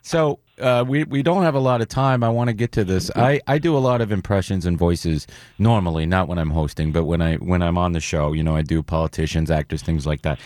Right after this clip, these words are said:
I have never been able to master a Sylvester Stallone impression, so I wanted to know from the master himself, uh, what is the, what is the key?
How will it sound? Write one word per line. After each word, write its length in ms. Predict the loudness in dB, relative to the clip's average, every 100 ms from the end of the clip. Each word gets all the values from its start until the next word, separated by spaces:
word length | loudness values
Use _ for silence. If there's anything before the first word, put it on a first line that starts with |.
| -18 -2
I 140 | 2
have 120 | 2 2
never 320 | 0 0 0
been 120 | 2
able 180 | 2 0
to 60 | 0
master 500 | 2 2 0 -2 -4
a 120 | -4
Sylvester 460 | -4 -2 0 -2 -6
Stallone 440 | -2 0 2 2
impression, 460 | 0 -2 -2 -2 -2
so 100 | 0
I 40 | 0
wanted 360 | 2 2 0
to 100 | 0
know 320 | 0 2 0 -2 -10 -20 -16
from 360 | -2 0 2 0
the 100 | 0
master 460 | 2 0 -2 -2
himself, 680 | 0 0 0 0 0 -2 -14 _ _ -20 -20 _
uh, 300 | 0 2 0 -2
what 160 | -2 0
is 100 | 0
the, 160 | 0 -2 -4 -16 _ -2
what 180 | 0
is 120 | 2 -2
the 80 |
key? 540 | -4 -2 -2 0 -2